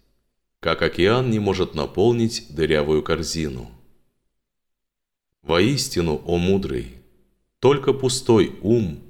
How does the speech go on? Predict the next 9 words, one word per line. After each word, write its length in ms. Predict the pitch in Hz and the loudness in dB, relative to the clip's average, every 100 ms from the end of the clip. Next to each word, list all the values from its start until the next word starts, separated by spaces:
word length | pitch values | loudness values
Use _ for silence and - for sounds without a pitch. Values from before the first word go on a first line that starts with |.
| - _ _ _ | -20 _ _ _
не 140 | 76 80 | -2 2
ловится 440 | 113 127 127 127 | 4 2 0 -2
в 60 | 117 | -2
сети 320 | - 95 78 | -2 -2 -2
желаний, 720 | 73 71 71 107 101 64 58 _ _ _ _ _ _ | -2 -2 -2 -2 -4 -8 -10 _ _ _ _ _ _
раскинутых 760 | 82 82 - 131 135 127 120 | -2 -2 -2 -4 -2 0 0
вокруг 400 | 95 90 85 85 | 0 -2 -2 0
во 120 | 90 | -2
множестве. 720 | 90 95 87 64 - - 55 | -2 -4 -4 -6 -8 -10 -16